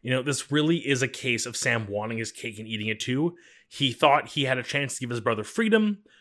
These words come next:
gave it to him, and then as soon as things changed for him, he goes, "Actually, I want you back. Like, your break's over. Come back to hunting life.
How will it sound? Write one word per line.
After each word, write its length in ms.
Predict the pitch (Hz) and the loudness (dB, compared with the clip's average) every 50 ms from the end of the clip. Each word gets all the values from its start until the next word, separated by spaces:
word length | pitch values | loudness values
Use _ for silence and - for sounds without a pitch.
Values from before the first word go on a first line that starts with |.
| _ _ _ 131 | _ _ _ -12
gave 280 | 135 156 190 196 190 190 | -6 -4 -2 0 0 -2
it 80 | 175 | -2
to 180 | - 180 190 190 | 0 2 4 4
him, 220 | 185 185 185 175 - _ _ _ - - | 4 4 0 -2 -4 _ _ _ 0 2
and 140 | 156 156 | 4 4
then 100 | 151 147 | 4 4
as 140 | 147 143 - | 4 2 0
soon 240 | - - 170 156 151 | 0 0 0 2 0
as 140 | 151 147 - | 0 -2 -2
things 220 | 156 143 143 - | -2 -2 -4 -4
changed 320 | - - 147 139 131 123 - | -4 -4 -4 -4 -4 -6 -6
for 140 | - 123 | -4 -4
him, 240 | 123 143 180 190 180 | -2 0 0 0 2
he 100 | 160 151 | 0 2
goes, 240 | 135 143 139 135 139 - | 2 2 0 0 -2 -2
"Actually, 640 | 196 214 220 185 - - 220 196 190 196 196 - - _ _ 214 208 196 | 0 2 2 2 0 0 0 2 2 2 0 -4 -12 _ _ -12 -4 2
I 80 | 185 | 2
want 240 | 180 160 151 139 - | 4 4 4 2 0
you 80 | - 107 | 0 -2
back. 380 | 104 - - - - - - _ _ _ _ _ _ _ - | -2 -2 -2 -10 -18 -18 -20 _ _ _ _ _ _ _ 0
Like, 200 | 156 147 123 - | 0 0 4 4
your 100 | 175 170 | 4 4
break's 340 | 175 180 170 156 - - | 6 4 4 4 4 2
over. 300 | 160 135 123 110 101 92 | 0 2 0 0 -2 -6
Come 260 | - - - 165 160 147 | -10 -6 -2 0 4 4
back 200 | 139 131 123 - | 4 4 4 0
to 60 | 113 | -2
hunting 280 | 104 113 92 104 95 | -2 -2 -4 -4 -8
life. 400 | 92 90 87 87 85 - - - | -10 -10 -12 -14 -18 -20 -20 -20